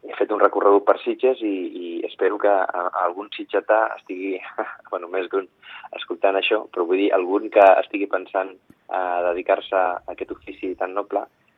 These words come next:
i que el meu testimoni li serveixi de motivació. I si mai un sitgetà o no sitgetà em vol fer un truc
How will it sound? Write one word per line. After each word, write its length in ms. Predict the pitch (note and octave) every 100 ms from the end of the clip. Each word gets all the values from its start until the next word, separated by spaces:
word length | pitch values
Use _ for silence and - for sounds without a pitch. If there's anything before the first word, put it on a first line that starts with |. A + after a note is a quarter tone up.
| _ _
i 120 | F2+ -
que 120 | E2+
el 240 | E2 D#2 E2
meu 600 | F2+ F#2 F#2 F#2 F2+ - -
testimoni 540 | F2+ - F2+ F2+ G#2 A2+
li 100 | G#2+ -
serveixi 420 | F2 F2+ - E2+
de 120 | E2 E2 D#2+
motivació. 560 | E2 E2 F2 - A#2 -
I 120 | G2+
si 160 | - F2
mai 200 | E2+ F#2
un 80 | F#2+
sitgetà 460 | - F#2 F#2 G#2+ - -
o 80 | E2
no 100 | E2+
sitgetà 440 | - F#2+ F#2+ G#2+ -
em 80 | -
vol 120 | F2 -
fer 100 | F2+
un 80 | -
truc 240 | G2 -